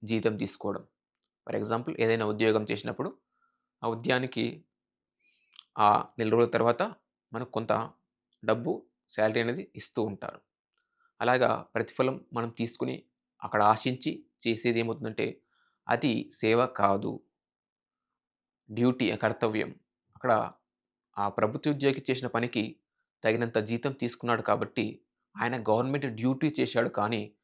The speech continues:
గవర్నమెంట్ సర్వీస్ కాదు. ఇక్కడ సేవ అంటే నీకు తెలియని వారికి, అంటే నీ కుటుంబ సభ్యులకు కాకుండా ఇతరులకు నువ్వు ఏమీ ఆశించకుండా చేస్తే అది సేవ అవుతుంది. కాబట్టి ఇక్కడ మనం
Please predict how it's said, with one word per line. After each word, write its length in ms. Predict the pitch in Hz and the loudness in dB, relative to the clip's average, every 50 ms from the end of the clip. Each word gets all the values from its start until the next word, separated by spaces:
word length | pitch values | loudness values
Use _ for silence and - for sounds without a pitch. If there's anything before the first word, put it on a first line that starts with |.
| _ _ _ _ _ _ _ _ _ _ - 107 | _ _ _ _ _ _ _ _ _ _ -2 2
గవర్నమెంట్ 340 | 104 113 113 117 123 117 - | 2 2 2 2 -2 -2 0
సర్వీస్ 440 | - 110 104 107 127 127 - - 95 - _ - | 0 0 0 0 -2 -6 -8 -12 -18 -18 _ -8
కాదు. 500 | - 107 107 98 104 - - - - - _ _ _ _ _ _ _ _ _ _ _ _ | -4 -2 0 0 -2 -2 -6 -10 -12 -14 _ _ _ _ _ _ _ _ _ _ _ _
ఇక్కడ 160 | - - 107 | -12 -12 -12
సేవ 360 | 110 - - 117 131 135 151 | -6 0 2 2 4 4 4
అంటే 520 | 143 131 135 131 - 127 104 110 - - _ _ _ _ _ _ _ _ _ _ _ _ _ _ _ _ _ _ _ _ _ _ _ _ _ _ _ _ _ _ _ _ _ _ _ _ _ _ - | 2 0 0 0 0 2 2 0 -2 -6 _ _ _ _ _ _ _ _ _ _ _ _ _ _ _ _ _ _ _ _ _ _ _ _ _ _ _ _ _ _ _ _ _ _ _ _ _ _ -18
నీకు 140 | 110 - - | -18 -8 -2
తెలియని 300 | - 107 113 123 135 139 | 2 4 4 4 4 6
వారికి, 520 | 131 123 117 - - - 180 233 - _ _ _ _ _ _ _ _ _ _ - | 6 6 6 4 2 -4 -6 -6 -8 _ _ _ _ _ _ _ _ _ _ -12
అంటే 360 | 107 - 147 175 - - _ _ _ - | -6 -4 -4 -4 -4 -8 _ _ _ -10
నీ 100 | 110 107 | -8 -8
కుటుంబ 240 | - - 107 113 117 | -2 0 0 0 0
సభ్యులకు 320 | - 120 113 120 113 110 | 0 -2 0 0 2 2
కాకుండా 460 | 117 113 107 - 117 123 156 190 190 - _ - | 2 2 0 0 0 -2 -2 -4 -4 -10 _ -16
ఇతరులకు 580 | 110 98 - 123 127 123 120 - 196 214 - _ _ _ _ _ _ _ _ _ _ - 113 | -8 -4 -2 0 0 0 0 -2 -4 -4 -6 _ _ _ _ _ _ _ _ _ _ -8 -6
నువ్వు 160 | 117 117 120 | -4 -2 -2
ఏమీ 360 | 113 107 113 123 131 143 143 | 0 2 2 2 4 2 2
ఆశించకుండా 480 | 127 123 120 113 120 117 - 120 139 143 - - | 0 -2 -4 -8 -6 -4 -4 -4 -4 -6 -4 -4
చేస్తే 300 | 113 117 - - - 190 | -4 -4 -4 -4 -6 -4
అది 340 | 190 - 107 - 196 - - _ _ _ _ _ _ _ _ _ | -4 -2 -4 -4 -4 -6 -8 _ _ _ _ _ _ _ _ _
సేవ 280 | - - 107 110 110 117 | -4 -2 0 2 4 4
అవుతుంది. 640 | 104 101 101 - - 104 104 98 98 98 - - _ _ _ _ _ _ _ _ _ _ _ _ _ _ _ - | 4 2 0 -4 -6 -8 -6 -6 -6 -8 -10 -12 _ _ _ _ _ _ _ _ _ _ _ _ _ _ _ -8
కాబట్టి 300 | - 110 113 113 - 131 | -6 -6 -4 -2 -2 -4
ఇక్కడ 260 | 110 104 - 143 120 | -2 0 0 2 2
మనం 320 | 113 117 110 101 - - | 2 0 -2 -4 -6 -10